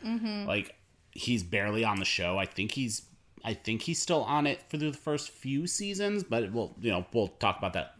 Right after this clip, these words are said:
Speaker 2: later.
Speaker 1: Kind of in and out.
Speaker 2: <clears throat> But yeah, he's,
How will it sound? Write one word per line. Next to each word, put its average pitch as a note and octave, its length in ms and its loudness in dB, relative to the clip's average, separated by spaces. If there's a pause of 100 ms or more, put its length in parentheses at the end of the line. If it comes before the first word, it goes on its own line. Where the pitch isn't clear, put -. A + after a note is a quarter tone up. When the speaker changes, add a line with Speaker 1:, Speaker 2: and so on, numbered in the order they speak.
Speaker 2:
later. G3 200 2
Speaker 1:
Kind G3 60 2
of F#3 100 0
in F#3 180 2
and F3+ 160 -4
out. G3+ 340 0
Speaker 2:
<clears throat> A3+ 380 -2
But C3 100 8
yeah, F#2+ 320 6
he's, A#2 400 -2